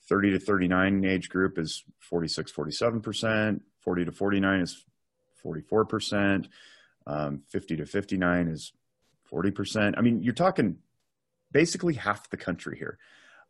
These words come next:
Um, now, what does that mean? Well, compare it to a year ago, same time frame, one year ago.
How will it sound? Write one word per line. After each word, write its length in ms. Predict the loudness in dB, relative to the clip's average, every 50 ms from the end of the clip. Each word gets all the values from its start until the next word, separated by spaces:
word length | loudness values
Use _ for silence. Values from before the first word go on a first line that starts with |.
| _ 4
Um, 520 | 6 8 8 8 8 8 6 4 2 0 -4 -10 _ _ _ _ _ _ _ _ _ _ _ _ _
now, 360 | 4 4 6 4 4 0 -6 -16 _ _ _ -6
what 120 | -2 0
does 120 | 2 4
that 160 | 4 4 4 2
mean? 260 | 0 -6 -6 -8 -12 _ _ -14 -6
Well, 320 | -4 -2 -2 -2 -2 -4 -10 _ _ _
compare 340 | -10 -8 -2 0 2 4 4
it 160 | 4 2 -2 -4
to 420 | -2 0 2 2 2 0 0 -4 _ _ _ _ _ _ _ _ _ _ _ _ _ _ -6
a 40 | -4
year 220 | -2 0 2 2
ago, 300 | 2 2 0 -4 -6 -8 -12 _ _ _ _ _ _
same 340 | -4 0 2 4 4 4 2
time 280 | 2 2 2 2 2 0
frame, 300 | -4 -8 -12 -12 -14 -18 _ _ _ _ _ _ _ _
one 220 | -4 -2 0 2 2
year 160 | 2 0 -2
ago. 260 | -6 -8 -10 -10 -12